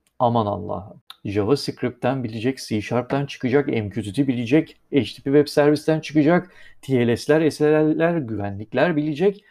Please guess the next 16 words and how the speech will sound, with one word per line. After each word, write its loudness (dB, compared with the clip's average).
Daha 4
aklıma 2
belki 4
yarısı 2
geldi, 0
belki -6
çeyreği -6
geldi. -14
Evet, 2
bu -4
tarz -2
firmalara 2
da 2
özellikle -2
dikkat -10
etmenizi -8